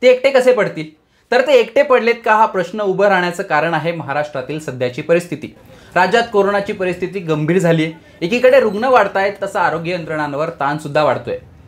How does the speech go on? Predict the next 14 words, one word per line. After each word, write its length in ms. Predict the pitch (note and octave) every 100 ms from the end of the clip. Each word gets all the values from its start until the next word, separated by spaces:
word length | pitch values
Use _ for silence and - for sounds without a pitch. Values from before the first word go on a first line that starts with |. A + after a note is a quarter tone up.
| -
बेडपासून 520 | C#3+ E3+ F#3+ D#3+ F#3
ऑक्सिजनपर्यंत 720 | D#3 - F3 G#3 G3 F3 E3 E3
प्रत्येक 440 | E3+ D3+ - F3
गोष्टींची 540 | D3 C#3 F3+ E3+ F3
कमतरता 520 | F#3+ D#3 D#3 E3 E3+ F#3
भासते. 480 | F3 E3 D#3+ E3 - - - - - - -
याला 160 | G#3+
ठोस 340 | C4+ A3+ B3+ C4
उपाय 240 | C4 B3
काय, 300 | B3+ G#3+ A#3
हे 120 | A3
सर्वांना 440 | - G3 F3+ G3+ G#3
माहिती 280 | G3 F#3+ F#3+
आहे. 200 | F3